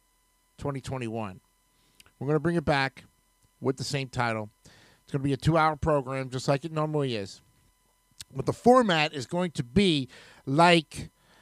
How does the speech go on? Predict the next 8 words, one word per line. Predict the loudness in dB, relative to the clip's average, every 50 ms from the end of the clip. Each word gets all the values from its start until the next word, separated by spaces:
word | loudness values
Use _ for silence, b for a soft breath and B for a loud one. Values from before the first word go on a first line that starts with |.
| b b b
that | -2 2 2 4 4 4 0 0 -4 4 8
of | 8 8 8 8 4 4 2 0 -4 -8 -14 -18 -18 _ _ _ _ _ _ _
C | -10 -2 2 4 4
B | 4 4 4 4
S | 4 2 0 -4 -10 -12 -12 -12
Sunday | -10 -6 -4 -4 -4 -4 -6 -4
Morning, | -2 -2 -2 -2 -4 -6 -10 -12 _ _ _ _ _ _ _ _ _ -16 -16
okay? | -10 -6 -4 -4 -4 -6 -8